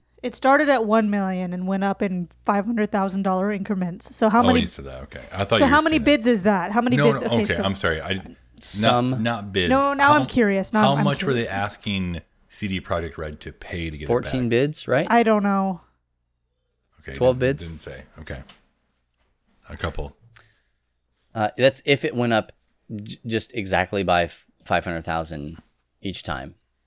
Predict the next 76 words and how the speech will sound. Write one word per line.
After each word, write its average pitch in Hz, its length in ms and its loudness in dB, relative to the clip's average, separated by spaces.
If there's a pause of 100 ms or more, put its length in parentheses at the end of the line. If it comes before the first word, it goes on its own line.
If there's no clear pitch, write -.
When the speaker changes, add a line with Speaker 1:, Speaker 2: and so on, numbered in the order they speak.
(180)
Speaker 1:
Yeah. 202 320 -10 (200)
It 247 120 -4
didn't 339 180 2
say 311 180 4
in 311 60 0
the 254 80 2
ransom 233 340 4
note 208 180 0
how 208 120 -2
much 202 220 -2
they 214 100 -2
wanted, 202 360 -2
<laughs> - 0 -
so - 160 0 (600)
Speaker 2:
Yeah, 95 260 8
Speaker 1:
maybe 82 40 2
Speaker 2:
that's - 0 -
Speaker 1:
they - 0 -
Speaker 2:
what - 20 2
I 90 80 2
was - 140 4
Speaker 1:
should 90 180 4
have 85 80 4
put 82 100 -2
Speaker 2:
wondering. 76 180 2
Speaker 1:
that 220 240 2
in 220 120 -4
there. 214 260 -10
<laughs> - 60 -20 (920)
Speaker 2:
Like 90 140 -8
a 85 80 -2
dollar? 101 320 0
You 110 80 -4
Speaker 3:
The 104 60 -2
Speaker 2:
guys 90 80 0
Speaker 3:
fact 156 100 2
Speaker 2:
want - 80 -4
Speaker 3:
that 202 60 2
it - 60 2
Speaker 2:
dollar 175 60 2
Speaker 3:
was 110 120 0
Speaker 2:
or - 20 0
Speaker 3:
a 95 60 2
Speaker 2:
something? 101 220 0
Speaker 3:
te-, 110 80 -14
that 113 120 4
it 113 40 2
was 107 120 -2
a, - 140 -6
just 107 240 -8
a - 20 -4
text - 400 -4
file, 113 420 0
I 107 120 -6
don't 87 160 -8
know, 82 180 -4
man. 80 180 -6
Like, 82 160 -8
I, 98 300 0 (1300)
I - 40 -10
got 233 100 -2
a - 20 0
lot - 80 2
Speaker 1:
They 311 140 6
Speaker 3:
of - 80 0
Speaker 1:
think 370 220 4
Speaker 3:
questions - 100 -8
Speaker 1:
they 302 180 4
Speaker 3:
now. 285 60 -4
Speaker 1:
think 339 240 0
they 381 120 2
have 285 280 4
it 254 100 2
linked 233 440 0
to 254 100 -2
some 214 800 2